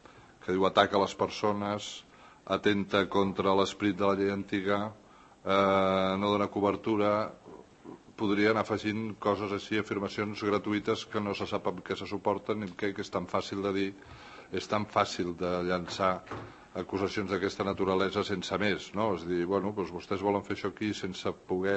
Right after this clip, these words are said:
entrar a fons en el tema». Bueno, doncs és un exercici que jo entenc que és inútil. Per altra banda, escolti'm, si vostès volen demanar, eh, si vostès volen criticar això, que ho poden fer com a govern municipal, no necessiten del ple per fer-ho,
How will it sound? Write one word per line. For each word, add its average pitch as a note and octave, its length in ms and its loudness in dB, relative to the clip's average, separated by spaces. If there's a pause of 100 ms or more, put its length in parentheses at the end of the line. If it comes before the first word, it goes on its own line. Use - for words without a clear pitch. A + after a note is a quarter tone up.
entrar F#2+ 240 -2
a F#2+ 80 -4
fons G2+ 220 -6
en F#2+ 100 -2
el F#2 80 -4
tema». A2 240 0
Bueno, F#2+ 180 -2
doncs F#2+ 220 -4
és - 80 -4
un G2+ 80 -2
exercici G#2+ 580 -2 (460)
que G2+ 160 0
jo G#2 80 2
entenc A#2+ 320 -2
que B2 160 0
és - 80 -8
inútil. F#2 400 -8 (640)
Per F#2 140 2
altra G2 240 4
banda, A2 280 4 (220)
escolti'm, G#2+ 400 -4
si - 160 -4
vostès G2 360 -2
volen G#2+ 260 0
demanar, G2+ 360 0 (360)
eh, D#2+ 600 -6 (560)
si - 160 -8
vostès F2+ 300 -4
volen G#2 360 0 (260)
criticar G2 500 -2
això, F#2 260 -4
que A#2 80 -8
ho F#2 40 -8
poden E2+ 200 -4
fer A2+ 140 -6
com G2+ 140 -2
a F2 80 -4
govern F2+ 240 -2
municipal, F#2 600 -4 (240)
no G2 200 -4
necessiten F#2 560 -6
del E2+ 140 -4
ple G#2 160 -2
per - 140 -8
fer-ho, E2+ 280 -6